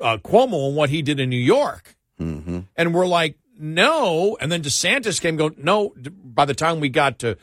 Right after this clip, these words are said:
Speaker 1: late spring, DeSantis is like, "No, our goal has always been to protect the most vulnerable," which all the s-, the scientific indicators show are elderly people.
Speaker 2: Right.
Speaker 1: Our elderly,
Speaker 2: Right.
Speaker 1: uh, elderly people with underlying conditions or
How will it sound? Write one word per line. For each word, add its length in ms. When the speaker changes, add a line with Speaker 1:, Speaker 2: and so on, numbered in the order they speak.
Speaker 1:
late 260
spring, 600
DeSantis 480
is 100
like, 160
"No, 360
our 200
goal 200
has 120
always 240
been 160
to 60
protect 380
the 80
most 200
vulnerable," 600
which 280
all 280
the 100
s-, 260
the 120
scientific 600
indicators 500
show 380
are 200
elderly 420
people. 480
Speaker 2:
Right. 260
Speaker 1:
Our 160
elderly, 720
Speaker 2:
Right. 340
Speaker 1:
uh, 40
elderly 500
people 400
with 180
underlying 500
conditions 800
or 500